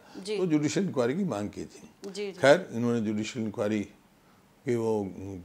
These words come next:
Speaker 2: परसों कैबिनेट में पास किया।
Speaker 1: हम्म, हम्म।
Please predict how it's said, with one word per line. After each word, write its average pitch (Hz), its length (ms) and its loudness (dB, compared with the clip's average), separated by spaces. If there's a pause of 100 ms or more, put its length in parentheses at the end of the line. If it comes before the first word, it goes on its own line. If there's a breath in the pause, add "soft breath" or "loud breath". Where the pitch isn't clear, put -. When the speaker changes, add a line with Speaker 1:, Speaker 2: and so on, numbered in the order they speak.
(300)
Speaker 2:
परसों 113 300 -2
कैबिनेट 110 300 0
में 110 180 -2
पास 104 280 -2
किया। 113 540 -2
Speaker 1:
हम्म, 196 120 -10
हम्म। 185 280 -14